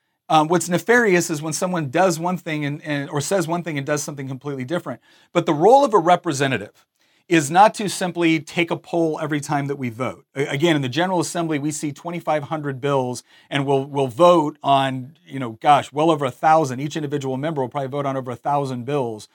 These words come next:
within a sixty-day session. You know, right? In, in Congress, you, you, you know, have similar numbers with respect to the, their terms and their rules and, and their processes. But so this idea that you should,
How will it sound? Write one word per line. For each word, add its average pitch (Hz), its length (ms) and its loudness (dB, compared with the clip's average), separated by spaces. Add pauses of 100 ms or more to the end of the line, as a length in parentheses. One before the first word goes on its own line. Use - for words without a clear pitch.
(240)
within 151 360 2
a 143 140 0
sixty-day 156 640 -2
session. - 440 -4 (300)
You 131 100 -20
know, 131 60 -10
right? 135 140 -6
In, 139 120 -10
in 135 140 -8
Congress, 156 520 2
you, 135 200 -6
you, 131 320 -10 (300)
you 139 100 -14
know, 127 200 -14 (180)
have 127 320 -10
similar 147 340 -4
numbers 135 460 -4 (360)
with 127 160 -2
respect 131 380 -4
to 135 80 -8
the, 127 300 -8
their 139 200 0
terms 131 420 -4
and 123 120 -8
their 127 100 -6
rules 120 400 -8
and, 113 220 -12
and 120 140 -12
their 135 100 -6
processes. 110 560 -12
But 131 300 -2 (1160)
so 190 160 2
this 180 180 4
idea 190 340 2
that 180 100 2
you 165 160 -2
should, 151 380 0